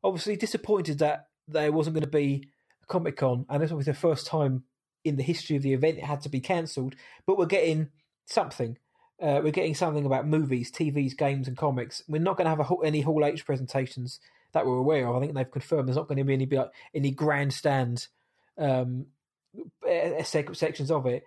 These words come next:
And we don't know who's gonna be presenting either, but it's good to hear that the convention is embracing technology out there to give something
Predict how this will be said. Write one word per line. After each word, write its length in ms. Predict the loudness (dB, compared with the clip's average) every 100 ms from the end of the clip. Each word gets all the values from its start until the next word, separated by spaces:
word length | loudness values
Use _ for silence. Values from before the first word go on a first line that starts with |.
| -12 -2
And 60 | 2
we 60 |
don't 160 | 2 2
know 80 | 2
who's 180 | 2
gonna 180 | 2 0
be 100 | 0
presenting 520 | 0 0 0 0 0
either, 320 | 2 2 -2 0
but 120 | 0
it's 100 | 0
good 160 | -2 -2
to 100 | 0
hear 180 | 2 2
that 160 | 2 0
the 60 |
convention 480 | 0 2 0 0 -2
is 80 | -2
embracing 580 | 0 0 0 0 -2 -4 _ _ _ _
technology 640 | -2 0 2 2 0 -4 -8 _ _
out 220 | -4 -2 -4
there 160 | -4
to 120 | -4
give 200 | -2 -2
something 480 | 0 -2 0 -2 -2